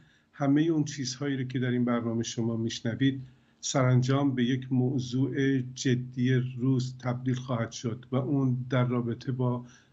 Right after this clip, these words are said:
مسئله چگونگی رفتار و تصمیم گیری مردم ایران و گروه‌های سیاسی اپوزیسیون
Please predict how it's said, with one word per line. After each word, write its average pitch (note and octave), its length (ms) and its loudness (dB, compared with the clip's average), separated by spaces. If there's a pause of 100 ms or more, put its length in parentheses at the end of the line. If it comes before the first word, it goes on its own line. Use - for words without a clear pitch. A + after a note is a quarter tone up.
(100)
مسئله D3 920 0 (320)
چگونگی B2+ 760 2
رفتار C3 680 -2
و B2+ 120 -2
تصمیم B2 540 0
گیری C3 600 0 (380)
مردم B2+ 420 4
ایران B2 680 0 (100)
و D3+ 320 0 (200)
گروه‌های B2+ 400 4
سیاسی C3 680 0
اپوزیسیون C3+ 1000 0